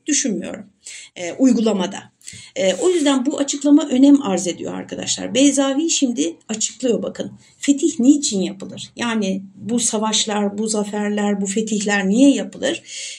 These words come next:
Küffara cihat ile şirkin define. Yani yeryüzünden şirkin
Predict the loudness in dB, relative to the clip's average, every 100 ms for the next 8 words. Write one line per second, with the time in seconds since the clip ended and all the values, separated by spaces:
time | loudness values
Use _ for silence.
0 | -8 -6 -4 -4 -4 -4 -4 -4 -4 -6
1 | -8 -4 0 0 0 0 -2 0 2 4
2 | 2 -2 -4 -4 -6 -8 -4 -2 -2 -2
3 | 2 2 0 -2 -2 0 0 0 -2